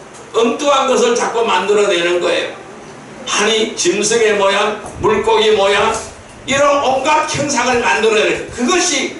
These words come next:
구원하여 줄 신이라고 생각하는 거예요. 참으로 어리석기 짝이 없어요. 이렇게 영적으로 무지하기 때문에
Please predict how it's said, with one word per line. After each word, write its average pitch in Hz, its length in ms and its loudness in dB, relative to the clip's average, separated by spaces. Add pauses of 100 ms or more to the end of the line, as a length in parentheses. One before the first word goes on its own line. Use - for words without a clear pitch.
(260)
구원하여 208 500 2
줄 180 140 2
신이라고 - 640 0
생각하는 - 560 -4
거예요. - 180 -14 (520)
참으로 285 540 2
어리석기 247 460 0
짝이 240 340 -2
없어요. - 320 -4 (1120)
이렇게 294 560 0
영적으로 254 680 2
무지하기 240 600 0
때문에 165 680 0